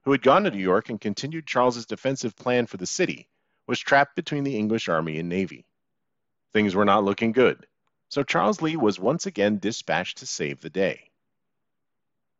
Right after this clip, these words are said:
The move to New York for Charles was interesting on a number of levels. It made clear that he was seen for the moment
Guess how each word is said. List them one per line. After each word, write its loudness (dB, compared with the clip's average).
The 0
move 4
to -2
New 0
York 2
for -2
Charles 4
was -2
interesting -6
on 2
a 2
number 2
of 0
levels. -6
It 0
made 2
clear 2
that 2
he -8
was 0
seen -4
for -2
the -2
moment 0